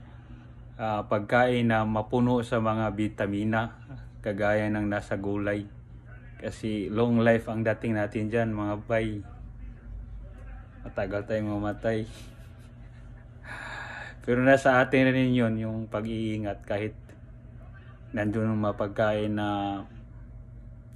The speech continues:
nakakasira sa ating kalusugan, eat moderately na lang.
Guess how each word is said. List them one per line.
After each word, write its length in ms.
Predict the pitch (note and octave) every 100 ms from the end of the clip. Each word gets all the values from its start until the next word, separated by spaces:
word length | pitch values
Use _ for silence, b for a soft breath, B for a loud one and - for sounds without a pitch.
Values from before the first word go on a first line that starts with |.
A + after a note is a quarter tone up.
| -
nakakasira 720 | G2+ A2 G#2+ G#2 A#2 A2+ G#2
sa 240 | - G2+
ating 240 | G#2 G#2+ G2+
kalusugan, 720 | G#2 G2 A#2 G#2+ G2 F#2+ F#2+ - - - - - - - - - - - - - - - - - - -
eat 160 | B2 -
moderately 560 | A2+ G2+ G#2 G#2 G#2 G2
na 80 | F#2+
lang. 240 | F#2+ F#2